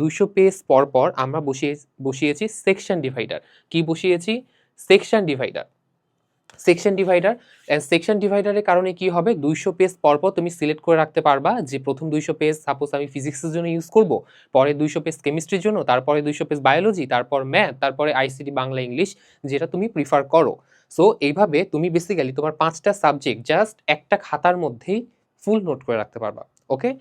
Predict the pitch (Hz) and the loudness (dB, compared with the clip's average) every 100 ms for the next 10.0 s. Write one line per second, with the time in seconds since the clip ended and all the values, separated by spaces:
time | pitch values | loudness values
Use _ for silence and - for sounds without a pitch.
0 | _ _ - 156 240 262 _ _ _ - | _ _ -2 0 0 -6 _ _ _ -2
1 | 135 175 175 208 160 160 202 202 185 - | 0 2 0 0 -2 -2 -4 -2 -6 -6
2 | 233 - _ - 202 - 240 220 165 117 | -10 -12 _ -4 -4 0 0 0 -2 -6
3 | 120 - - 87 - _ _ _ _ - | -8 -10 -12 -14 -16 _ _ _ _ -6
4 | - 202 - 208 139 139 123 113 107 143 | -4 0 2 2 2 0 -2 -2 4 4
5 | 104 170 165 220 208 143 127 117 - - | 6 4 4 0 0 -2 -2 -8 -10 -16
6 | _ _ _ _ _ - 131 135 170 170 | _ _ _ _ _ -4 -2 2 2 2
7 | 170 165 160 208 202 139 143 156 180 220 | 4 4 4 2 -2 -4 -4 -4 -4 2
8 | 160 151 185 175 185 196 196 170 190 190 | 2 2 0 0 0 0 -2 0 0 0
9 | 175 233 - 185 185 139 143 165 185 180 | -2 -4 -2 -2 0 -2 -2 -2 -4 -6